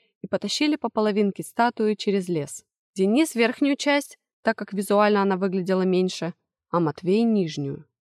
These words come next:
Точнее, так должно было произойти в теории, но как Дэн ни старался,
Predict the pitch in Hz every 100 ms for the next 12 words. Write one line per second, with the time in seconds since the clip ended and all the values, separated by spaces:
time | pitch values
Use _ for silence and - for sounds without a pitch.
0 | _ _ _ - 208 - 294 330 294 302
1 | 247 220 214 214 262 220 220 214 196 175
2 | 185 165 - 285 - 277 294 285 160 139
3 | - _ _ - 180 196 214 214 190 220
4 | 208 190 - 190 170 196 240 - 254